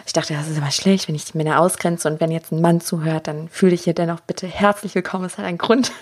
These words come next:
<laughs> warum du dich angezogen fühlst, aber es geht einfach auch um ganz viel Intuition, diese weibliche Energie, ähm, ja, wieder mehr in die Welt zu bringen. Und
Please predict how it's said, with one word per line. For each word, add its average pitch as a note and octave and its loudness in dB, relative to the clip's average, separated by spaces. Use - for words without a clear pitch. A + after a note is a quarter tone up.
<laughs> G#3+ -2
warum G3 0
du - -4
dich G#3+ 2
angezogen F3+ -2
fühlst, G3 -2
aber F3 2
es F3 -4
geht F#3 0
einfach E3 -2
auch D#3+ 2
um E3+ -2
ganz E3 2
viel E3+ 0
Intuition, E3 0
diese E3 -6
weibliche E3 0
Energie, E3 0
ähm, D#3 0
ja, D#3 4
wieder D#3 4
mehr D#3 -2
in D#3 -2
die E3 -6
Welt D#3+ -4
zu E3+ -8
bringen. D#3 -2
Und E3 2